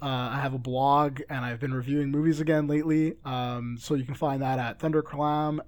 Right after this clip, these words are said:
dot wordpress dot com. That's Thunderclam, as in the, the shellfish, uh, wordpress dot com.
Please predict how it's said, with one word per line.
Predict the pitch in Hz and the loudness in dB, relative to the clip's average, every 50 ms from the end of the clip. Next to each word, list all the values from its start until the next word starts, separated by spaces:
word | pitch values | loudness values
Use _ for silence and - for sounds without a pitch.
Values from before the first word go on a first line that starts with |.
| - 131 123 117 | -12 -14 -8 -4
dot | - 135 135 135 127 127 | -2 0 0 0 0 -2
wordpress | 139 139 135 - 143 131 - | -2 -2 0 0 0 0 0
dot | 135 120 117 | -4 -6 -6
com. | - - 170 165 170 160 | -4 -4 0 0 0 0
That's | 147 117 117 - - | 0 -2 -4 -8 -12
Thunderclam, | - - - 135 147 147 151 156 156 - - - 151 151 156 160 165 170 180 196 - - - - - - - | -8 -6 -2 -2 0 0 0 -2 -2 -2 -2 -2 0 0 2 0 0 0 -2 -4 -6 -10 -18 -20 -20 -14 -8
as | - 127 117 127 | -8 -6 -4 -2
in | 139 135 127 117 | -2 -2 -2 -2
the, | 131 123 - - - - | -4 -8 -10 -14 -12 -6
the | - 123 120 | -4 -4 -2
shellfish, | - - 160 143 147 - - 156 147 147 - - - - - - - - - - - - | 0 0 2 2 0 2 2 0 0 0 0 -4 -6 -8 -12 -18 -20 -20 -20 -20 -16 -8
uh, | 123 123 120 117 113 113 117 | -6 -4 -2 -2 -4 -6 -4
wordpress | 123 143 147 147 131 - 156 143 139 - | 0 0 0 0 0 0 0 0 0 0
dot | - 139 123 123 | -2 -2 -2 -2
com. | - - 156 165 185 190 185 | -2 -2 -2 0 0 -2 -4